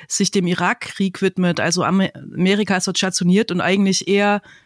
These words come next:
um zu helfen, um Bomben zu entschärfen. Denn das ist diese Einheit, um die es hier geht,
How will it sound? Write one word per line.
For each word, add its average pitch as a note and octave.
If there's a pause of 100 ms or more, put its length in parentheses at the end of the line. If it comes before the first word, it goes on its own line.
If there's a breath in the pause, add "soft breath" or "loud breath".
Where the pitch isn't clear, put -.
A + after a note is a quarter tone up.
(240 soft breath)
um F#3+
zu -
helfen, A3
um F3
Bomben G#3+
zu -
entschärfen. E3
Denn F3
das F3+
ist -
diese F3+ (440 loud breath)
Einheit, G3
um E3+
die F3+
es F#3
hier F3
geht, F3